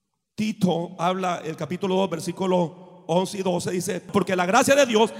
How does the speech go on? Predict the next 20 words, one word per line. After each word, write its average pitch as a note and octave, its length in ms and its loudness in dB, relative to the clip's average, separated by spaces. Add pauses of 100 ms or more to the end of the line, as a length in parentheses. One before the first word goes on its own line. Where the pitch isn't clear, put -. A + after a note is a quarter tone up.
(240)
se - 140 6
ha A#3+ 40 8
manifestado A#3+ 680 4
para G3 180 -2
salvación F#3+ 420 0
a A3 100 0
todos B3+ 160 6
los C4+ 180 4
hombres, A#3+ 300 4 (280)
enseñándonos", C#4+ 1400 2 (1800)
enseñándonos. C#4 1040 2
¿Qué F#4 160 -4
nos G4+ 160 2
enseña D4+ 420 0
la A#3+ 100 -4
gracia? D#3 520 -8 (680)
Aquí C#3+ 240 -10
viene, D4+ 380 -4 (920)
"que D4 280 6
renunciando C#4 1300 4